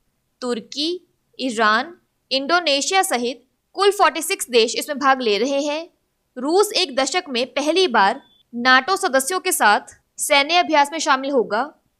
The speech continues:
आखिरी बार दो हज़ार ग्यारह में रूसी और नाटो नौसेना बलों ने संयुक्त अभ्यास में भाग लिया था। Together for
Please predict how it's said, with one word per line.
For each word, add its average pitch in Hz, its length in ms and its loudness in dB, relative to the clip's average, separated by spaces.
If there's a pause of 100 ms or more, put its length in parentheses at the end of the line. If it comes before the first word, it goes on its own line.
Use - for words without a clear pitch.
(260)
आखिरी 277 400 2
बार 277 240 4
दो 294 140 -2
हज़ार 302 240 4
ग्यारह 247 340 4
में 226 280 -8 (300)
रूसी 262 480 0 (140)
और 285 140 4
नाटो 285 360 0
नौसेना 320 440 0
बलों 277 300 2
ने 202 140 -8 (280)
संयुक्त 320 440 0
अभ्यास 247 380 2
में 349 180 -6 (220)
भाग 269 260 2
लिया 220 220 -4
था। 190 200 -14 (420)
Together 302 460 0
for 415 180 2